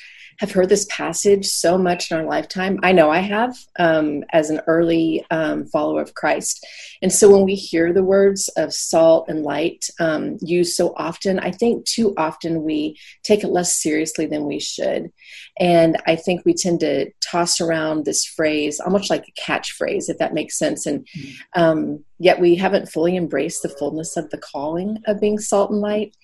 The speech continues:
Speaker 1: And I think one of the biggest things for me is that this is not a weak statement in the Sermon on the Mount. Um, it's a, it's not a choice. Like this, there's weight and there's accountability to being salt and light.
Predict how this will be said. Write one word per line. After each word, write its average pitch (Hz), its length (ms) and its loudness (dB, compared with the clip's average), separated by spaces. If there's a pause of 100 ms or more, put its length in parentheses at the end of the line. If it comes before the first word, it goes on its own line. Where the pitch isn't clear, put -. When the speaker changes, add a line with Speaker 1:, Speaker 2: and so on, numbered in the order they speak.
(460)
Speaker 1:
And 165 500 2 (560)
I 175 60 0
think 196 280 0
one 175 140 -2
of 160 80 -4
the 151 60 0
biggest 165 360 0
things 165 240 -2
for 165 140 -4
me 160 260 -2
is 156 160 -6
that 151 400 -2
this 190 160 -2
is 170 140 0
not 160 180 -2
a - 40 2
weak 151 300 -4
statement - 680 -6 (340)
in 180 100 2
the 170 80 0
Sermon 180 320 -4
on 180 120 -4
the 180 60 -4
Mount. 180 440 -4 (480)
Um, 156 580 0 (420)
it's 180 140 -10
a, 156 280 2
it's - 340 -6
not 165 140 0
a 151 200 -2
choice. 170 720 -4 (300)
Like 156 240 -6
this, 175 220 0
there's 165 240 0
weight 160 560 0
and 160 120 -4
there's 156 180 -2
accountability 165 1000 -2
to 165 120 -2
being 151 280 -4
salt - 420 -2
and 151 120 -8
light. 143 400 -8